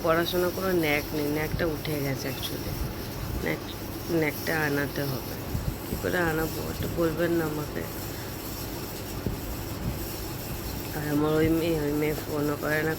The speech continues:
খোঁজ খবরও নেয় না। আমি ভাবি এক এক সময় যে মায়ের কি দরকার পড়বে না তার, ভগবান জানে।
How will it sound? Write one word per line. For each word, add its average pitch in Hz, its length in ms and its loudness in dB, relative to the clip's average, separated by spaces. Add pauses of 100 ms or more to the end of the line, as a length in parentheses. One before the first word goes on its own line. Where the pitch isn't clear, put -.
খোঁজ 151 260 0
খবরও 139 400 -2
নেয় 139 160 0
না। 139 180 -2 (760)
আমি 165 180 4
ভাবি 165 280 4
এক 147 260 0
এক 156 80 0 (120)
সময় 160 200 0 (600)
যে 156 120 6
মায়ের 151 360 4 (100)
কি 160 80 0
দরকার 151 400 0 (140)
পড়বে 147 300 0
না 170 240 2
তার, 165 180 0 (840)
ভগবান 147 520 0
জানে। 143 240 -2